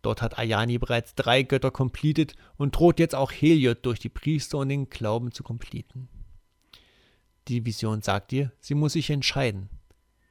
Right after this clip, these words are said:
Die nächste Vision führt sie zum Weltenbrecher und Elesh Thron. Sie sieht, wie dort der Prätor Urabrask hingerichtet wird,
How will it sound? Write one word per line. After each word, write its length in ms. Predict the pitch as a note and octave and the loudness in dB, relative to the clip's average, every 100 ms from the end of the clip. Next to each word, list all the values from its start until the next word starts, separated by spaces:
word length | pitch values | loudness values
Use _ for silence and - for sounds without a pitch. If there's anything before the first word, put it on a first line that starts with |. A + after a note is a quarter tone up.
| _ _ - | _ _ -2
Die 80 | C3 | 2
nächste 300 | D#3+ D3+ D3+ | 4 4 4
Vision 320 | D3 C#3 D#3 | 4 4 2
führt 220 | - D3+ | 2 0
sie 80 | D#3 | 0
zum 200 | C3+ B2 | -2 2
Weltenbrecher 680 | C3 D3+ C#3+ - A2 G#2 G#2 - - - | 4 4 0 -2 -4 -4 -6 -10 -20 -16
und 260 | - B2+ B2 | -6 -6 -4
Elesh 400 | A#2+ C3 B2+ - | -2 0 -2 -6
Thron. 400 | - A2+ G#2 G2+ A2 - - - - - _ _ _ _ | -8 -8 -8 -10 -12 -14 -18 -20 -20 -20 _ _ _ _
Sie 160 | - B2 | -10 -8
sieht, 360 | - E3 C#3+ | 0 0 0
wie 60 | C#3 | 0
dort 220 | C3 B2 | 2 2
der 80 | A2+ | 0
Prätor 460 | - - B2 B2 D#3+ | -4 -2 -2 -2 -2
Urabrask 600 | C#3 B2 - G2+ G2+ - | 0 0 0 -4 -4 -4
hingerichtet 680 | C3+ B2+ A2+ A2 - A2+ | -2 -2 -4 -8 -12 -8
wird, 240 | C3 C3 | -6 -6